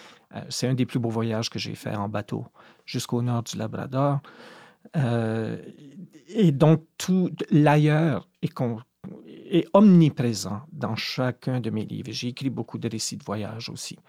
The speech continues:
Cuba est arrivé comme un accident parce que, euh, c'est mon frère cadet qui m'en a beaucoup parlé parce qu'il avait fait beaucoup de séjours là-bas. Et il m'a initié au roman cubain. Donc, je suis, j'ai apprivoisé Cuba à travers le roman contemporain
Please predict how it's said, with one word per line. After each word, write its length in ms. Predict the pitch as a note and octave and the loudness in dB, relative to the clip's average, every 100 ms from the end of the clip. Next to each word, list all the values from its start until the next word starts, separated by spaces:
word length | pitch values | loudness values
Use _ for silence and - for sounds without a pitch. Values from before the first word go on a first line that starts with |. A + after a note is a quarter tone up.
| - - - - _ _ _ | -20 -20 -20 -20 _ _ _
Cuba 260 | - E3+ G#3+ | 0 4 4
est 120 | - | 4
arrivé 240 | D#3 C#3+ | 4 4
comme 200 | F#3 D3 | 2 0
un 120 | C3 A#2+ | 0 -2
accident 640 | A#2 - G#2 A#2 C3+ D#3+ - | -2 -4 -4 -2 0 0 -2
parce 260 | B2+ - | -6 -6
que, 460 | - - C3 C#3+ D3 - | -6 -2 0 2 -2 -4
euh, 280 | B2+ A2 A2 | -2 -2 -2
c'est 160 | - | -2
mon 140 | G#2+ A2 | -2 -2
frère 280 | - A#2 - | -4 -6 -4
cadet 280 | G#2 A2 | -4 -4
qui 120 | A2+ G#2 | -4 -4
m'en 100 | G#2 | -4
a 40 | |
beaucoup 320 | G#2+ G#2+ - D3 | -4 -6 -8 -8
parlé 360 | A2+ G#2+ A#2 | -6 -4 -6
parce 200 | A2 A#2 | -6 -10
qu'il 160 | - F2 | -8 -8
avait 200 | F2+ - | -8 -10
fait 160 | - | -8
beaucoup 260 | D#3 A2+ - | -8 -8 -12
de 60 | - | -8
séjours 420 | A2+ G#2 A#2 B2 | -8 -6 -4 -2
là-bas. 460 | A2+ G2+ A2+ G#3+ - _ _ - - - - _ _ | -2 -2 -2 -4 -6 _ _ -20 -20 -20 -20 _ _
Et 100 | D3+ | 4
il 140 | C#3 C#3 | 6 6
m'a 120 | C#3+ | 4
initié 540 | C#3+ D#3 D3+ - F3 | 6 6 4 2 2
au 160 | E3+ C3 | 4 2
roman 300 | A#2+ B2+ C3 | 0 0 -2
cubain. 460 | - A#2+ G#2 G#2 | -4 -6 -4 -6
Donc, 200 | G2+ A#2 | -4 -6
je 100 | A#2+ | -4
suis, 500 | C3+ - F3+ F3 - _ | -6 0 2 2 0 _
j'ai 200 | - C#3 | 0 2
apprivoisé 600 | D3 F3 G3 F3+ F3 F#3 | 2 2 2 6 4 4
Cuba 300 | F3+ B2+ C#3+ | 0 0 2
à 60 | D3+ | 2
travers 400 | - A#2+ B2+ C3+ | 0 0 2 2
le 160 | B2 | 2
roman 320 | A2+ A#2+ A#2 A#2+ | 0 0 0 -2
contemporain 680 | - G#2+ A2+ G#2+ G#2+ A2 | -4 -4 -6 -6 -8 -8